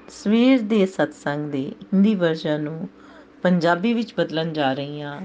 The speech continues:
ਤੇ ਆਪਣੇ ਆਪ ਨੂੰ ਬੜਾ ਹੀ ਬਲੈਸਡ ਫੀਲ ਕਰ ਰਹੀ ਹਾਂ। ਮਿੱਤਰੋ, ਅੱਜ ਦੇ ਸਵੇਰ ਦੇ ਸਤਸੰਗ ਵਿੱਚ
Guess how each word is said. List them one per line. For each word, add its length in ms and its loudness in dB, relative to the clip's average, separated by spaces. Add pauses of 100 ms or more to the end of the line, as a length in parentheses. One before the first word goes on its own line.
(180)
ਤੇ 220 -6
ਆਪਣੇ 320 -8 (100)
ਆਪ 240 -4
ਨੂੰ 220 -8
ਬੜਾ 220 -4
ਹੀ 200 -12
ਬਲੈਸਡ 460 -8 (600)
ਫੀਲ 240 2
ਕਰ 220 -6
ਰਹੀ 320 -12
ਹਾਂ। 140 -12 (1800)
ਮਿੱਤਰੋ, 460 -4 (1600)
ਅੱਜ 160 -2
ਦੇ 180 2
ਸਵੇਰ 360 -2
ਦੇ 120 -2
ਸਤਸੰਗ 600 -4
ਵਿੱਚ 440 -12